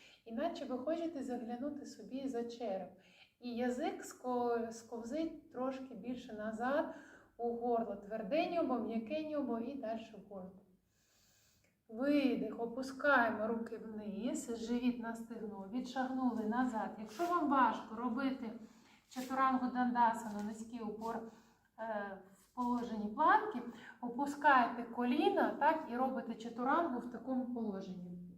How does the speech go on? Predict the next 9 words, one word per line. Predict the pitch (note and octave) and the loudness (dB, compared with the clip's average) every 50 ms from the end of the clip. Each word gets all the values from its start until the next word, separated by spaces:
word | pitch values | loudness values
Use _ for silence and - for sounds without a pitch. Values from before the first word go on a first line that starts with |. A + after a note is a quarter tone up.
| - - _ _ _ _ _ _ _ _ _ - - - - | -20 -20 _ _ _ _ _ _ _ _ _ -20 -20 -12 -6
Піднирнули | - B3+ - B3+ C4+ C#4+ C4+ C4+ C4+ B3 A3 G#3+ G#3 | -4 0 2 4 6 6 6 6 6 6 4 2 2
знову, | - G#3 A#3 A3+ G#3 - F#3 - | 0 0 0 0 -2 -4 -6 -8
вдихнули. | - - B3 B3 - - B3 A#3 G#3+ - - - - C#4+ F4+ F#4 F#4+ - - - - - - - _ _ _ _ _ _ _ _ - - - - - - - - - - _ | -6 -4 -4 -2 -2 -4 -4 -4 -4 -4 -4 -2 -2 0 0 -2 -4 -8 -12 -18 -20 -20 -20 -20 _ _ _ _ _ _ _ _ -20 -20 -20 -20 -20 -20 -20 -20 -20 -16 _
Трошки | - C4 C#4 C4+ C4+ C4+ - B3+ | 0 2 2 2 2 0 0 0
лишаємося | A#3+ B3+ C4+ C4+ C4+ C4+ B3 A3+ A3 G#3 G#3 G#3 G3+ - - A3 | 0 2 0 0 0 0 0 0 0 -2 -6 -8 -10 -12 -14 -16
тут. | G#3+ - - G#3+ A3 A#3+ B3 A#3+ - - - - _ _ _ _ _ _ _ _ _ _ _ _ _ _ _ _ _ _ _ _ _ _ _ _ _ _ | -16 -14 -14 -8 -6 -4 -4 -4 -6 -12 -20 -20 _ _ _ _ _ _ _ _ _ _ _ _ _ _ _ _ _ _ _ _ _ _ _ _ _ _
Собака | _ - - A#3+ - B3+ B3+ B3 B3 A#3+ A#3 | _ -12 -10 -4 0 2 4 4 2 0 -2
мордою | G#3+ A3 A#3+ B3 - - G#3+ G3+ F#3 | -2 -2 0 -2 -2 -2 -6 -8 -6
догори. | G#3 A#3 A#3+ A#3+ A#3+ A3+ G#3+ G#3+ F#3+ F#3 F#3 F#3+ - B3 | -4 -4 -4 -4 -4 -8 -8 -8 -8 -10 -8 -10 -10 -12